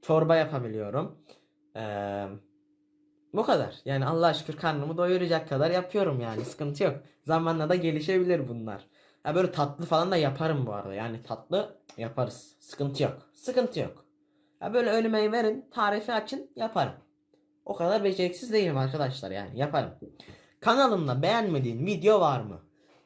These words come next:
Kanalımda beğenmediğim video var. Bir sene önceki videolarım. <laughs> Arkadaşlar, e,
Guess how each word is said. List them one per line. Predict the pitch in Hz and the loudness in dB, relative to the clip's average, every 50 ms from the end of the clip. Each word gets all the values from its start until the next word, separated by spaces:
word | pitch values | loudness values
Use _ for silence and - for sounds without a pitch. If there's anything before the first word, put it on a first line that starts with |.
| _ _ _ | _ _ _
Kanalımda | - 185 208 262 349 226 202 180 156 139 139 139 | -4 -2 0 2 2 2 2 0 2 0 0 2
beğenmediğim | 147 160 175 190 190 175 156 135 127 127 139 147 143 147 | 2 2 2 2 2 0 -2 -2 -2 -2 -2 -2 -2 -2
video | 170 170 139 131 127 135 151 - - - _ _ _ _ _ _ _ _ _ _ _ _ _ _ | -4 -2 0 2 2 2 2 0 -6 -14 _ _ _ _ _ _ _ _ _ _ _ _ _ _
var. | 135 143 139 135 - - - - _ _ _ _ _ _ _ _ _ _ _ _ - | 2 4 4 4 2 -4 -12 -20 _ _ _ _ _ _ _ _ _ _ _ _ -10
Bir | 202 | -4
sene | 196 - 196 180 175 | 0 2 2 4 4
önceki | 170 165 156 156 156 151 151 147 | 4 4 2 2 0 0 -2 -2
videolarım. | 143 147 131 131 123 127 123 131 143 135 131 - - 180 - | -2 0 2 2 2 2 2 0 0 -2 -4 -6 -8 -8 -8
<laughs> | - - - - 269 269 - - 262 339 339 - - 254 - 165 - - - - - _ _ _ _ - - - - - - - 359 311 277 247 226 214 196 190 180 160 170 143 131 - | -8 -6 -2 -2 -2 -2 -4 -4 -4 -6 -6 -6 -10 -10 -10 -10 -10 -12 -16 -20 -20 _ _ _ _ -20 -20 -20 -20 -16 -14 -10 -10 -8 -8 -6 -6 -6 -4 -4 -6 -6 -8 -10 -6 -2
Arkadaşlar, | - 131 143 147 175 185 190 180 165 - - - 120 107 113 - - - _ _ - | 0 2 2 2 2 2 2 2 0 -2 -6 -6 -8 -8 -8 -12 -18 -20 _ _ -12
e, | 110 110 110 107 - - | -10 -8 -8 -8 -10 -12